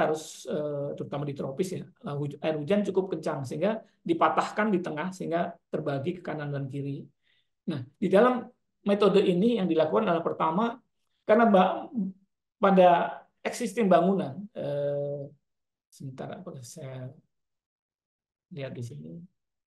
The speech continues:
Oh ya, nggak ada. Ya, ini, eh, sorry,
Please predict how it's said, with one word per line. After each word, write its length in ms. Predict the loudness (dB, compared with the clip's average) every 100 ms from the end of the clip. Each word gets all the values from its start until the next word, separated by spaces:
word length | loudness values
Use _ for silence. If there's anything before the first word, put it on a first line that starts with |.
| -10
Oh 80 | -8
ya, 160 | -8
nggak 160 | -12 -18
ada. 140 | -20 -20 _ _ _ _ _ _ _ _ _ _ _ _ _ _ _ _ _
Ya, 180 | -8 -8 -6
ini, 400 | 0 2 2 0
eh, 400 | -6 -2 0 0 -2 -8 _ _
sorry, 400 | -10 -6 -6 -8